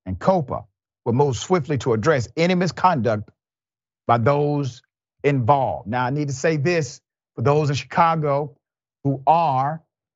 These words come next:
trying to front lean the narrative in the way that it should be. Make sure your information gets to copa.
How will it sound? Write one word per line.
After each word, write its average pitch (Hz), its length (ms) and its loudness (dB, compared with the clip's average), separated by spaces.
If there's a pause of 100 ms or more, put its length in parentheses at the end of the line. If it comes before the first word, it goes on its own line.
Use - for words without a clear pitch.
(360)
trying 165 400 0
to 143 140 -4
front - 440 0
lean 170 300 -2
the 151 60 0
narrative 147 480 0
in 147 120 0
the 135 60 0
way 165 180 2
that 156 160 0
it 143 60 -2
should 170 320 2
be. 113 200 -2 (1200)
Make 160 360 2
sure - 580 -2 (960)
your 160 260 2
information 196 720 -2 (960)
gets 170 360 -2
to 175 140 -4
copa. - 480 -2